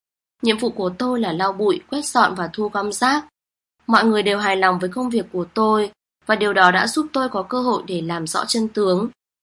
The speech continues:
Kết quả là nhiều cán bộ và gia đình trong tòa nhà này đã biết sự thật và làm tam thoái,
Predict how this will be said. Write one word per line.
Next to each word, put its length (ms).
Kết 180
quả 160
là 100
nhiều 200
cán 280
bộ 160
và 140
gia 180
đình 240
trong 220
tòa 140
nhà 200
này 400
đã 180
biết 260
sự 260
thật 260
và 80
làm 240
tam 200
thoái, 440